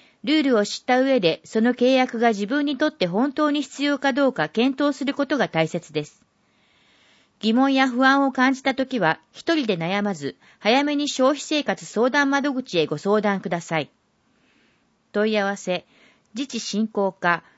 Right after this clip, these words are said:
消費生活相談窓口、相談無料。平日の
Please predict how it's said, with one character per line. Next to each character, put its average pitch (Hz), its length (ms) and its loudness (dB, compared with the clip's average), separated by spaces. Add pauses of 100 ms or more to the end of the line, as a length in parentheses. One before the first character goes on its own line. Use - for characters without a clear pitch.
(160)
消 262 240 2
費 294 100 -2
生 285 260 0
活 - 220 -6
相 247 260 0
談 247 220 2
窓 208 240 0
口、 - 360 -14 (340)
相 208 260 -2
談 190 260 -2
無 165 100 -6
料。 147 340 -4 (520)
平 240 160 4
日 233 300 -6
の 208 180 0